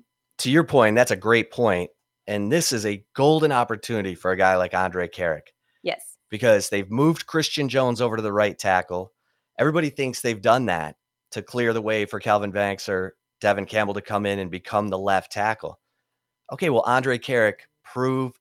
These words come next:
Speaker 1: everybody wrong.
Speaker 2: Mm-hmm.
Speaker 1: Take the job. You're not gonna get a better opportunity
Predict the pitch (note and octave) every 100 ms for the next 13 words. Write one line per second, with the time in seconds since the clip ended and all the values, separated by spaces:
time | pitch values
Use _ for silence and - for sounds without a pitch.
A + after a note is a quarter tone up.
0 | - A2 A2+ G#2+ G#2+ G#2 - G2 F#2+ F2
1 | D#2 _ _ _ F#3 E3 F#3 G#3+ B2+ B2
2 | C3 A2+ A2 F2+ E2+ _ G2+ A2+ B2 B2+
3 | C#3 A#2+ A#2 G#2 G2+ B2 B2+ C3+ A2 A2+
4 | A2 - B2 A#2 G2 F2+